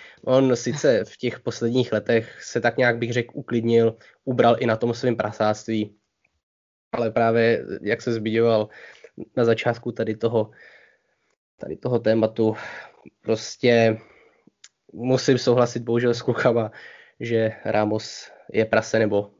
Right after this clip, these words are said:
aspoň teda tím prasetem byl, a když už byl, tak tím i zůstane. Já jsem, pro mě to byl fakt nejnesympatičtější hráč z toho období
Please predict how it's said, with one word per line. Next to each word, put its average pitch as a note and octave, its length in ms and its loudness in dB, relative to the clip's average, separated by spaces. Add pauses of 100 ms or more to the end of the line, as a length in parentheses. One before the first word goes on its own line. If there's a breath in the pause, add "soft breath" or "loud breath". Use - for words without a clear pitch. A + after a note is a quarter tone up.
aspoň - 320 -4
teda A2+ 180 2
tím A2 180 -2
prasetem G#2+ 460 2
byl, G#2+ 340 0 (180)
a - 60 -4
když - 320 -12
už A2+ 100 0
byl, A2+ 200 4
tak A2+ 180 -4
tím A2+ 180 0
i A2+ 60 4
zůstane. G#2 520 2 (340 loud breath)
Já G#2+ 140 4
jsem, A#2 280 2
pro B2+ 240 0
mě B2+ 140 4
to C3 100 0
byl B2+ 140 4
fakt - 340 -2 (260)
nejnesympatičtější A#2+ 1300 0
hráč G#2+ 540 0 (520 soft breath)
z - 220 -14
toho A#2 200 2
období A#2 720 0